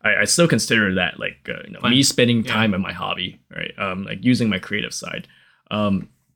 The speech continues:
Speaker 1: and so, yeah, just, like, make sure your, your time is really well spent, that, you know, you, you have enough time,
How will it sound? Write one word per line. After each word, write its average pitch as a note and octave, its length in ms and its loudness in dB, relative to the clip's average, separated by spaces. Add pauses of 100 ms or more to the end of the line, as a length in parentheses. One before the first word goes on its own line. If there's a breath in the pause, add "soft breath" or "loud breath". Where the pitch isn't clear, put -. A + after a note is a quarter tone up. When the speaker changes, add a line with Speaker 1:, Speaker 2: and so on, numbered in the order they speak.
(340)
Speaker 1:
and B2+ 140 -4
so, A#2 200 4
yeah, G#2+ 280 2
just, B2+ 260 0
like, C#3+ 120 4
make C3 140 0
sure D#3+ 180 4
your, A#2+ 160 2
your G2 140 -6
time - 280 -8
is - 120 -10
really A2 200 -6
well C2 220 -12
spent, - 380 -8 (200)
that, F#2 320 -6
you - 100 -20
know, - 100 -20
you, A2 260 -4
you A2 160 -4
have C3+ 180 0
enough B2 200 0
time, G#2 380 -4